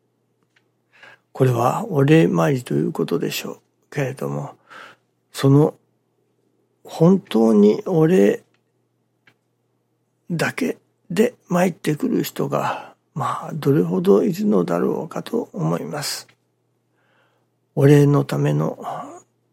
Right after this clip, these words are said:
精進とか、お礼のための信心とか、まあ、申します。このおかげを受けて遠路のところを参ってくる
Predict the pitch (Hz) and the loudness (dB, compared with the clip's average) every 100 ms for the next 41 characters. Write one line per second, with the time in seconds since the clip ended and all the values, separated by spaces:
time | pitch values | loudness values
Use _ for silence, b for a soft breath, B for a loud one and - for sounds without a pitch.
0 | _ _ _ - - 151 - - - - | _ _ _ -8 -2 -2 -4 -18 -20 -18
1 | 143 - - 143 156 160 170 165 156 165 | -14 -12 -6 0 2 2 0 -4 -4 -4
2 | 170 170 165 - 185 - - - - - | -4 -6 -8 -8 -8 -8 -12 -16 -20 -18
3 | - - _ _ _ _ _ _ _ _ | -18 -20 _ _ _ _ _ _ _ _
4 | _ 160 156 - 156 147 - 139 131 - | _ -12 -12 -8 -4 -4 -6 -10 -10 -12
5 | - _ _ _ _ _ _ _ _ _ | -18 _ _ _ _ _ _ _ _ _
6 | _ _ _ _ _ _ - 180 202 180 | _ _ _ _ _ _ -2 2 4 2
7 | - - 233 269 202 143 208 226 254 269 | -2 -10 -16 -6 -6 0 0 2 0 0
8 | 240 - 214 151 160 226 262 190 165 147 | -2 -4 -6 -4 -4 -4 -2 -2 -2 -2
9 | 139 151 180 - 117 165 175 170 _ - | -6 -8 -2 0 -2 -2 -4 -6 _ -16
10 | - - - | -14 -12 -14